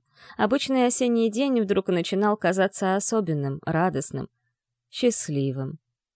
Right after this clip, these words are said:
Таким, когда начинаешь верить, что не существует ни в этом мире, ни в каком другом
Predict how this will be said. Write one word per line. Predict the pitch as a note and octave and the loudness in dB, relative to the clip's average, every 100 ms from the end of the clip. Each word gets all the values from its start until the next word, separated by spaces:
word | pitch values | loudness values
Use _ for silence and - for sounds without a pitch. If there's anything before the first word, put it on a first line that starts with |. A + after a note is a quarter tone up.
| _ _ _ | _ _ _
Таким, | G#3+ G3+ - G3+ A#3 C#4 _ | 0 0 0 -2 -2 -8 _
когда | G3+ F3+ F3 | -2 2 2
начинаешь | D#3+ D#3+ F3+ D#3+ D#3 C#3+ - | 2 -2 -2 0 2 0 -2
верить, | D3 F3 G#3 C#3+ - _ - - | 0 0 0 -2 -8 _ -20 -20
что | - C4 | -6 0
не | C4 | 0
существует | C4 C4+ C4+ - C#4+ C#4+ C4 | 2 0 -2 -4 0 0 0
ни | C4 C4 | -4 2
в | |
этом | G3+ G3 D3+ | 0 2 0
мире, | C#3+ D#3 A#3+ A#3 | 0 0 2 2
ни | G#3+ B3 | 2 0
в | |
каком | - D3 - C#3 C3+ | -4 -6 -2 -4 -4
другом | C3 C3 D#3+ A3+ | -4 -4 -4 -6